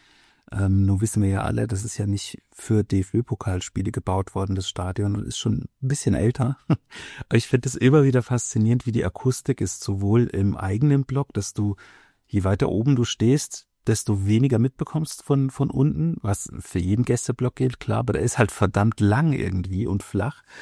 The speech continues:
Das heißt, der, der Ton, wenn unten was angestimmt wird, das braucht eine Weile, bis es oben ankommt und dann ist es schon wieder halb vorbei. Es ist ein bisschen tricky, tatsächlich, ähm, komplett mitzumachen.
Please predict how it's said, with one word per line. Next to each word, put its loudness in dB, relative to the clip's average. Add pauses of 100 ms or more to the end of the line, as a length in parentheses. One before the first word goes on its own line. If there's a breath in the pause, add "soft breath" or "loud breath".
(320 loud breath)
Das 0
heißt, 2
der, 6
der -2
Ton, 4
wenn 4
unten 0
was 0
angestimmt 0
wird, -2
das -6 (160)
braucht -2
eine 2
Weile, 2
bis -2
es -8
oben -6
ankommt -2
und 0
dann 0
ist -10
es -8
schon -2
wieder -2
halb -4
vorbei. -2
Es -4
ist -4
ein 2
bisschen -2
tricky, -2 (400 loud breath)
tatsächlich, -2
ähm, 0
komplett -2
mitzumachen. 0